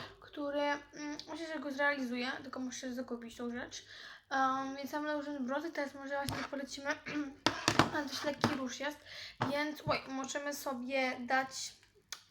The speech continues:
oto <clears throat> ten różowy. Proszę bardzo. W ogóle <clears throat> to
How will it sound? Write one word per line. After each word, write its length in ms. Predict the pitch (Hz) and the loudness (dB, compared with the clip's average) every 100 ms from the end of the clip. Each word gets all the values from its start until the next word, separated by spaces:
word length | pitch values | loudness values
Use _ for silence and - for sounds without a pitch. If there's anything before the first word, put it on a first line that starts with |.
| - - - | -20 -20 -8
oto 200 | 269 294 - - | -4 0 6 8
<clears throat> 240 | 320 294 269 | 8 2 0
ten 200 | 285 285 | -2 -2
różowy. 480 | 285 269 247 240 277 339 - _ _ _ _ _ - - _ | -2 0 2 2 2 0 -8 _ _ _ _ _ -20 -20 _
Proszę 240 | - - 240 | -16 -8 -2
bardzo. 520 | 262 285 277 302 311 - - - - | 0 0 0 0 0 -8 -20 -20 -14
W 20 | 277 | -6
ogóle 400 | 262 269 277 285 - - | -4 0 2 8 8 8
<clears throat> 240 | 311 294 | 0 4
to 460 | 311 262 254 - | 8 8 6 0